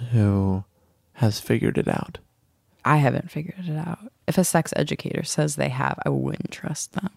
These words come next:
Speaker 1: Right.
Speaker 2: <laughs>
Speaker 1: Well, I, I, and I, and I, I think that's kind of the point of this conversation and the point of your work, which is, look, it's a,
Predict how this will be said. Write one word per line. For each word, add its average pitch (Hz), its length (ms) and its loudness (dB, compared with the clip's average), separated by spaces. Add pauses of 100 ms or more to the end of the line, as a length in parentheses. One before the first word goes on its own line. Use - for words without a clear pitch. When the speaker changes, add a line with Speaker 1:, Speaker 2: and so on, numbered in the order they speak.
(140)
Speaker 1:
Right. 117 320 2 (600)
Speaker 2:
<laughs> 226 100 6 (400)
Speaker 1:
Well, 131 80 6 (180)
I, - 60 2 (180)
I, - 160 -2
and 131 200 2
I, 127 180 6
and 131 160 8
I, 127 240 8
I 120 60 8
think 131 320 4
that's 113 180 4
kind 117 160 4
of 107 60 8
the 104 40 6
point 110 200 6
of 101 80 2
this 101 100 -4
conversation 101 640 2
and 101 100 2
the 98 160 -2
point 104 160 6
of 98 280 0 (160)
your 107 240 2
work, 127 320 2
which 110 180 2
is, 110 260 2 (960)
look, 135 240 6
it's - 160 -2
a, - 40 2